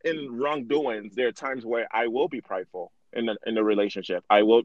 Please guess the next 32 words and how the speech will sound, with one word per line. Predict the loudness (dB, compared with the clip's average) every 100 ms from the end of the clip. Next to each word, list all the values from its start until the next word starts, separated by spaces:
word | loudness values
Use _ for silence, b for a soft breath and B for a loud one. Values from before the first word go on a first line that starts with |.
| 4
that's | 4 6
just | 2 2
because | -2 0
of | 0 0
the | -2
nature | -2 -2 -2 2
of, | 4 4 0 _ _ _ _ 4
um, | 6 6 2
where | -4 0 2 4
I've | 2 0
come | -4 -4 -4
from | 0 2 2 0 -4 -6
and | -4 -4 -8 -6
the | -2
nature | 0 0 -2 -4
and | -4
understanding | -4 -4 -2 -2 0
that, | 0 -2 -4 -14 _
you | -6 -2
know, | 0 -2 -4
there | 0 0
are |
pride | 4 6 6
in | 4 2
things | 0 0 2
that, | 2 2 -4 _ _ _ _ 0
um, | 4 4 2 -2
that | -2 0
I, | 0 -4 -2
I | -2
have | 0
learned, | 0 0 -2